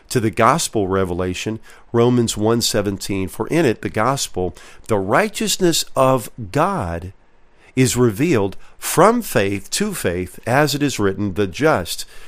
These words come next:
shall live by faith.'" That's the key that's coming up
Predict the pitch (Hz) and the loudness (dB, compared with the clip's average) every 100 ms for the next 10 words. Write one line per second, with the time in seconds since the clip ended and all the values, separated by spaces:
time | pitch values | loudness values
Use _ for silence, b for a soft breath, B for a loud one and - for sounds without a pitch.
0 | B - 113 104 104 110 104 101 92 - | B -4 0 2 0 -4 -4 -2 -4 -10
1 | 98 95 90 92 - - 92 76 - - | -8 -4 -4 -6 -10 -6 -6 -8 -16 -20
2 | - - b b b b - 156 175 - | -20 -16 b b b b 0 2 4 0
3 | 160 - 110 95 95 - - - - - | -4 -4 -2 -2 -4 -8 -18 -20 -20 -20
4 | - - - b b b b b b b | -20 -20 -20 b b b b b b b
5 | - 117 - 143 139 120 98 - | -6 -4 2 4 4 4 2 -2